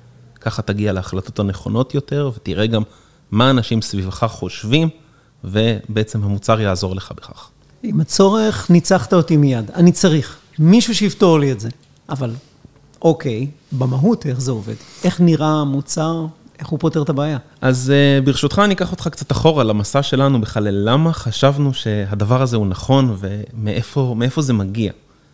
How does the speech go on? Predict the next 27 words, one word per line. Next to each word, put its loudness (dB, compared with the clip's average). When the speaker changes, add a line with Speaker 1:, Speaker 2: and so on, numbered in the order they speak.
Speaker 1:
אה, 2
כולנו 2
אנליסטים, 0
אה, -2
מאוד -2
מנוסים, 0
אה, -4
כולל, 0
אה, 2
יואב, 2
המנכ"ל, -2
אה, -6
ושותף -2
שלי, -2
והמון 0
המון 0
מעובדי -2
החברה, -2
מיוצאי 0
חיל -2
מודיעין, 0
אבל, -2
אבל 2
לא 2
רק. -2
ו-, -6
וה-, -2